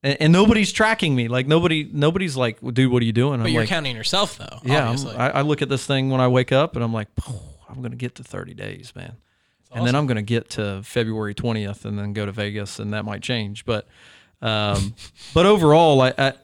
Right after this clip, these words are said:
Speaker 1: I think that it, what it comes down to is so many people weren't raised in a way that, that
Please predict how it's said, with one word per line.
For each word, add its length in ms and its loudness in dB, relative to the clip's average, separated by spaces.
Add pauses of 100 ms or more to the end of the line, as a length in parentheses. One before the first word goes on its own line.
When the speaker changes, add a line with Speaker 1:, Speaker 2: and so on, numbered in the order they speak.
(140)
Speaker 1:
I 300 -6
think 260 -2
that 120 4
it, 120 -2
what 180 4
it 80 -10
comes 260 0
down 280 0
to 360 0 (600)
is 600 2 (600)
so 220 2
many 140 4
people 280 2
weren't 420 2 (240)
raised 960 0
in 140 0
a 100 2
way 400 2
that, 380 -2 (720)
that 320 -2